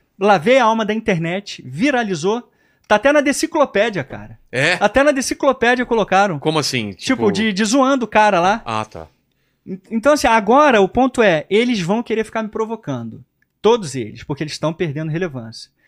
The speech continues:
Speaker 1: Não vou cair nessa provocação. Então, cara, game over. Vi-, faça uma Revolução Brasileira logo, pô. Ficar, é, arrumando treta comigo? Faz
Speaker 2: Pega-,
Speaker 1: a Revolução
Speaker 2: pegar nas
Speaker 1: Brasileira.
Speaker 2: armas.
Speaker 1: É, pega nas armas, então dá o golpe no Estado e, e deixa o Braguinha quieto.
Speaker 2: <laughs> Fecha.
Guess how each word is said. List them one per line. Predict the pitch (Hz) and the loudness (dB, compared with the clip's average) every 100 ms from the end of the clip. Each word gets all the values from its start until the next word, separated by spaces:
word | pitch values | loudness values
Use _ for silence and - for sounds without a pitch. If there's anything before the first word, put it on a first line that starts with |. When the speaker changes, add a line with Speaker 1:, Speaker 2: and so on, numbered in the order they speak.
| _ _ _ _ _ _ _ 156 | _ _ _ _ _ _ _ -2
Speaker 1:
Não | 208 | 0
vou | 202 | 0
cair | 214 202 | -4 -6
nessa | 196 202 | -8 -10
provocação. | 196 202 226 - 190 180 233 | -12 -12 -16 -16 -14 -14 -14
Então, | 233 269 277 | -10 -10 -8
cara, | 156 143 | -8 -10
game | 208 247 | -8 -8
over. | 214 240 160 107 _ _ _ | -8 -10 -12 -16 _ _ _
Vi-, | 143 254 | -6 -6
faça | 226 262 269 277 | -2 0 2 0
uma | |
Revolução | 247 254 - 240 | -2 -2 -4 -2
Brasileira | 233 208 220 226 | -2 -2 -2 -2
logo, | 185 202 214 | 0 -2 -4
pô. | - 117 | -10 -14
Ficar, | - 196 202 165 - _ _ _ _ - | -10 -4 -4 -4 -8 _ _ _ _ -12
é, | 143 | -10
arrumando | 143 180 196 151 | -6 -4 -4 -4
treta | - 180 185 160 | -2 0 0 -4
comigo? | 151 220 170 135 - | -6 -2 -4 -6 -8
Faz | - | -6
Speaker 2:
Pega-, | 110 | -6
Speaker 1:
a | |
Revolução | 285 294 113 | -6 -6 -4
Speaker 2:
pegar | 127 | -2
nas | 127 113 | -2 -2
Speaker 1:
Brasileira. | 127 135 110 277 | -2 -2 -2 2
Speaker 2:
armas. | 311 | 2
Speaker 1:
É, | |
pega | - 269 294 | 2 0 0
nas | 285 247 | -2 -2
armas, | 277 262 233 | -4 -4 -6
então | 226 254 | -8 -4
dá | 247 | -4
o | |
golpe | 226 240 226 | -4 -6 -8
no | |
Estado | 214 - 233 247 | -8 -6 -4 -4
e, | 240 - - - | -6 -8 -18 -10
e | 196 | 0
deixa | 240 233 | 2 2
o | 226 | -2
Braguinha | 226 214 220 | -2 -2 -4
quieto. | 208 208 208 _ _ - | 0 0 -2 _ _ -8
Speaker 2:
<laughs> | - - 784 762 831 - - - | -6 -6 -12 -18 -20 -20 -20 -20
Fecha. | - 185 190 - | -6 -2 -2 -4